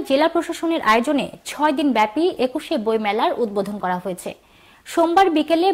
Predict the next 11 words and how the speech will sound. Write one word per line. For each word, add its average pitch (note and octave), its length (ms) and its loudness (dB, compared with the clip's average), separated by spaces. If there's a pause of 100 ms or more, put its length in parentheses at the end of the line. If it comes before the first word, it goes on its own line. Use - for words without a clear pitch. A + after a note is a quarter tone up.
বইমেলার C4+ 440 4
উদ্বোধন A#3+ 360 -4 (120)
করেন C4+ 220 2 (140)
জেলা B3+ 200 0
প্রশাসক C4+ 480 -4 (140)
শামীম G3+ 380 -2
আহমেদ। F3+ 300 -12 (520)
এ C#4 140 2 (100)
সময় G4 240 4 (140)
অন্যান্যের F4+ 440 2
মধ্যে F4+ 200 -2